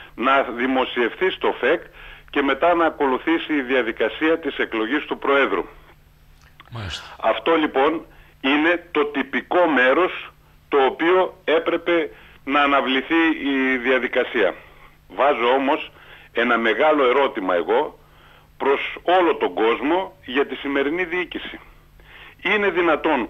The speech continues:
Speaker 1: Ο νόμος είναι ξεκάθαρος. Οι διαδικασίες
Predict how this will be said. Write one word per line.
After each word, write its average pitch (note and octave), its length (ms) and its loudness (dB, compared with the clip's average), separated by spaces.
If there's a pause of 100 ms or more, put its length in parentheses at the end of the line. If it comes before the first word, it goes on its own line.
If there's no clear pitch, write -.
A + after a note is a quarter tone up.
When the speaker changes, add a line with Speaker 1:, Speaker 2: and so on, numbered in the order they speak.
Speaker 1:
Ο B2+ 140 2
νόμος C#3+ 580 0
είναι F#3+ 220 -2
ξεκάθαρος. F3 760 -2 (640)
Οι C3+ 120 -2
διαδικασίες C3 840 2